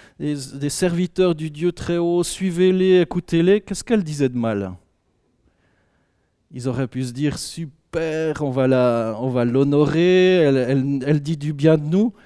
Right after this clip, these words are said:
Finalement, Paul, ça, ça le gonflait, quoi. <laughs> Et il s'est rendu compte que ça venait pas de Dieu. Bon, bref. Petite parenthèse. Pendant plusieurs jours,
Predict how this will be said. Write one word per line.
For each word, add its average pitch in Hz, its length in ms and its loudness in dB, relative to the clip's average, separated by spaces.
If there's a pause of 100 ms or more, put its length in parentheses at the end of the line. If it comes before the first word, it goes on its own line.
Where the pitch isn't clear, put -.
(140)
Finalement, 175 560 2
Paul, 190 460 0 (1040)
ça, 127 300 -8
ça - 180 -10
le 110 280 -6
gonflait, 170 520 -4
quoi. 101 280 -10 (560)
<laughs> - 1800 -20
Et 139 60 -8
il 135 60 -6
s'est - 160 -6
rendu 143 320 -4
compte 160 220 -8
que - 60 -20
ça 123 120 -4
venait 117 160 -4
pas 113 180 -6
de 107 60 -14
Dieu. 98 200 -14 (460)
Bon, 104 220 -8 (120)
bref. - 400 -14 (1000)
Petite - 340 -6
parenthèse. 131 720 0 (1000)
Pendant 139 220 -2
plusieurs 165 360 0
jours, 127 480 0